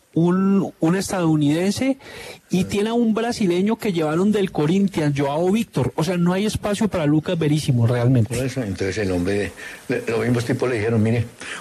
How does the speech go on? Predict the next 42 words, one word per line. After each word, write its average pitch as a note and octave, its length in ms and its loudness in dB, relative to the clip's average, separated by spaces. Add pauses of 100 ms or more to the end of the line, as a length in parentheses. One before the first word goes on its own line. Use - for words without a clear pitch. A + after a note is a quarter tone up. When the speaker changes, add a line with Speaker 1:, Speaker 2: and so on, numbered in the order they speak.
Speaker 2:
hombre, F3+ 440 0 (320)
eh, D3 320 -4 (120)
hay - 180 -2
cosas, E3+ 360 -2 (280)
ah, - 220 -6
hubo F#3 140 2
un G#3+ 200 4
partido E3+ 680 -2
que G2+ 160 -2
fue B2+ 140 0
un D3 200 4
lío, B2+ 500 0
una A#2 260 -2
pelotera G2+ 680 -2
que - 100 -4
armaron G2+ 500 2
Boca A2 320 0
y G#2 60 0
Atlético G2 560 -2
Mineiro, F#2+ 440 0
¿te D#2+ 100 -4
acordás? F2 440 -4 (680)
Uf, - 180 0 (320)
eso G#2 220 -2
Speaker 1:
Sí, - 80 -2
señor. F3 260 0
Speaker 2:
suspendieron A2 420 0
jugadores". G2+ 920 0 (560)
Y D3 180 -2
a, C3+ 200 -6
y D3 220 0
en C#3+ 160 2
ese, G3 340 -2
en, C3 240 0
en C3 140 0
ese D#3 160 -2
partido C#3 640 0
estuvo D#3 380 0
jugando C#3+ 420 2
para A2+ 300 -2
Boca, B2 420 -2
creo, B2+ 320 0